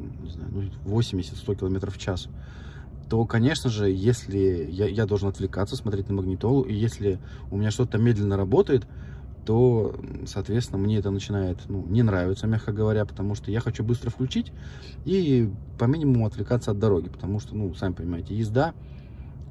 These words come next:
э, дело ответственное и внимательное. Вот. Если что-то долго загружается и тупит, то всё, это уже всё, это всё плохо, я начинаю раздражаться,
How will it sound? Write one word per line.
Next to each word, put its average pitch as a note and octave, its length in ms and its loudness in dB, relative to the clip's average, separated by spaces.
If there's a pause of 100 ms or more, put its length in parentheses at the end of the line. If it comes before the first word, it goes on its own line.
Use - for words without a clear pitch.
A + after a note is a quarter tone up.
э, G2+ 240 0
дело A#2 400 4
ответственное A#2 480 0
и G#2 40 2
внимательное. F#2 600 0 (1040)
Вот. - 200 -8
Если A2 140 2
что-то A2+ 180 0
долго A#2 280 8
загружается A2 640 2
и G2+ 400 0 (400)
тупит, F#3 320 4
то A#2 100 0
всё, E2 300 -2
это F#2 220 -4
уже F#2 280 -2
всё, - 200 -8
это - 140 -10
всё A#2+ 160 0
плохо, C#3+ 360 4
я A2+ 80 6
начинаю G#2+ 320 0
раздражаться, A2 600 2